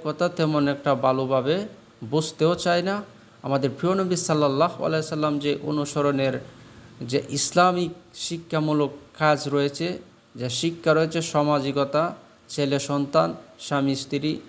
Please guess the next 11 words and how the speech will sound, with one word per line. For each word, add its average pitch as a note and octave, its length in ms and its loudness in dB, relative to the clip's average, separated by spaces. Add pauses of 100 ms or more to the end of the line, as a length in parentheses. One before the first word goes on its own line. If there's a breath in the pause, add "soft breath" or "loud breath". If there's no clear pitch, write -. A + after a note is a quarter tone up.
(180)
সমাজ C#3+ 540 2
গঠন, E3+ 360 -2 (540)
যখন F3+ 380 0
তাদেরকে D#3+ 460 2
এই C#3 340 -2 (120)
উপদেশের D3+ 640 -2
কথা C3 260 2
বলা B2+ 300 2
হয়, F3 300 2 (400 loud breath)
তখনই E3+ 380 0
তারা C#3+ 400 2